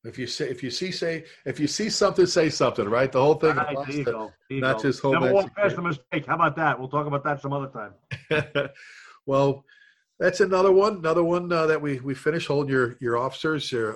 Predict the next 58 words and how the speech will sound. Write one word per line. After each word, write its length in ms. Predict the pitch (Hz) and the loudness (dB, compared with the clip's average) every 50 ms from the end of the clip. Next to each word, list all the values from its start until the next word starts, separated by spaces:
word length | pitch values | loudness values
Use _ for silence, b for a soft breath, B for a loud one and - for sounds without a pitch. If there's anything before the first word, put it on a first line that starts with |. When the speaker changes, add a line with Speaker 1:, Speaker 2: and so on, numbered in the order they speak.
| - | -8
Speaker 1:
uh, 120 | 104 104 95 - | -10 -12 -10 -10
accountable. 720 | 107 - - 127 120 135 143 139 147 151 165 170 165 - | -12 -8 -6 -4 -4 -4 -4 0 0 0 0 0 -6 -10
And, 260 | - 117 113 110 107 107 | -10 -8 -8 -8 -8 -8
uh, 180 | 107 107 107 | -6 -6 -6
again, 300 | 104 101 120 135 131 117 | -6 -4 -4 -4 -4 -4
you 60 | 113 | -4
don't 180 | 113 127 139 131 | -4 -4 -2 -2
have 140 | 135 123 - | -4 -6 -6
to 80 | 131 | -6
be 120 | 120 123 120 | -8 -8 -8
nasty 420 | 110 110 117 143 139 - - 151 | -8 -6 -6 -6 -6 -6 -6 -8
about 260 | 117 107 98 101 113 | -6 -4 -4 -4 -2
it. 120 | 143 151 - - | -4 -4 -6 -8
You 160 | 123 113 107 - - | -12 -12 -12 -10 -8
have, 140 | 127 117 - _ _ _ | -8 -8 -8 _ _ _
once 240 | 135 147 147 - - | -14 -12 -10 -6 -2
in 60 | 135 | -2
a 20 | |
while, 100 | 131 135 | 0 0
you 80 | 135 123 | 0 0
gotta 160 | 131 127 127 | 0 -2 0
get 80 | 127 123 | 2 2
a 40 | |
loud, 280 | 113 113 107 117 147 160 | 2 2 2 0 -2 -2
but 100 | 160 151 | -2 -4
other 100 | 160 196 | -4 -4
than 120 | 180 151 | -4 -4
that, 180 | 139 165 175 156 | -4 -4 -6 -8
you 60 | 151 | -10
got, 180 | 143 165 165 170 - _ - | -6 -6 -6 -6 -10 _ -8
gotta 140 | 196 226 247 | -4 -4 -2
be 120 | 262 277 | 0 -2
a 40 | 254 | -2
boss. 460 | 180 233 269 294 - - - - - - | 0 0 0 0 0 -2 -6 -12 -12 -6
Gotta, 260 | - 139 165 - - | -4 -4 -4 -4 -6
gotta 260 | 147 147 156 175 196 | -6 -4 -2 0 0
Speaker 2:
It'll 180 | 175 170 165 160 | 0 0 -2 -2
be 60 | 160 | -4
a 20 | 165 | -4
learning 200 | 170 170 175 175 | -6 -6 -6 -6
experience, 640 | 160 - - 185 165 139 123 117 104 95 92 - - | -8 -8 -8 -6 -6 -6 -6 -6 -10 -14 -16 -16 -8
right? 220 | 135 127 95 85 - 170 - - | -6 -6 -6 -6 -8 -16 -14 -8
Speaker 1:
Exactly. 560 | 165 175 165 151 185 220 254 262 - - 107 | -8 -6 -6 -4 -4 -2 -4 -4 -4 -6 -6
You 80 | 107 110 | -6 -4
gotta 200 | 135 151 170 190 | -4 -4 -4 -4
be 180 | 170 185 185 185 | -4 -2 -2 -2
able 320 | 175 170 165 160 147 135 | 0 0 0 -2 -2 -4
to, 180 | 139 143 135 131 _ - | -6 -8 -8 -8 _ -10
to 100 | 139 127 | -10 -8
do 160 | 123 156 170 | -6 -6 -4
your 120 | 170 165 | -4 -4
job, 380 | 143 - 147 135 139 147 147 147 | -4 -4 -4 -2 -2 -4 -2 -4
and 220 | 139 123 123 120 - | -4 -6 -6 -10 -8
we're 140 | 127 139 143 | -6 -4 -4
not 200 | 156 175 190 - | -2 -4 -6 -4
gonna 120 | 196 202 185 | -6 -8 -6
be 120 | 208 190 | -6 -2
good. 380 | 156 185 202 214 185 139 110 | 2 2 2 4 2 0 -2